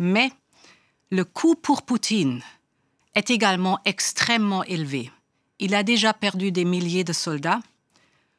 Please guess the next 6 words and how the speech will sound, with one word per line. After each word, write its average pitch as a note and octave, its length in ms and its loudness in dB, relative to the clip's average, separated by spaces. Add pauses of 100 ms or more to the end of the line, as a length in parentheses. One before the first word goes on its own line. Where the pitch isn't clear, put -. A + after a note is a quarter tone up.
(160)
Nos A3+ 160 4
sanctions A#3+ 920 0
ont F#3+ 140 0
dévasté G#3+ 760 0
l'économie E3 540 -2
russe. E3 420 -6